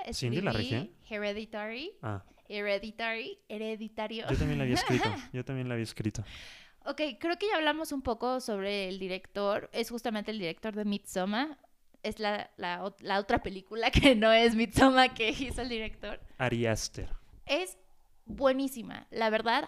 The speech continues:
Speaker 2: pero es brutal. Tiene escenas brutales, o sea, es, es muy...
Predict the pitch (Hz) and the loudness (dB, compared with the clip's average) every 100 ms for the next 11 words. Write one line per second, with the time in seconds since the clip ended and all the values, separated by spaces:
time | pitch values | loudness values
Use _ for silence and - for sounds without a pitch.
0 | - 277 269 339 - - _ _ - 226 | -2 2 4 2 -2 -12 _ _ -16 4
1 | 294 339 339 330 302 226 - 339 339 370 | 8 8 6 0 0 -2 -4 -4 -4 -4
2 | 330 330 285 220 202 269 269 285 285 262 | -4 -4 -6 -8 -4 -2 2 2 2 0
3 | 269 269 - - - 311 - - 320 320 | 0 0 0 -8 -4 -4 -4 -8 -6 -4
4 | 330 359 370 370 277 220 202 180 | -4 -4 -4 -4 -2 -2 -4 -6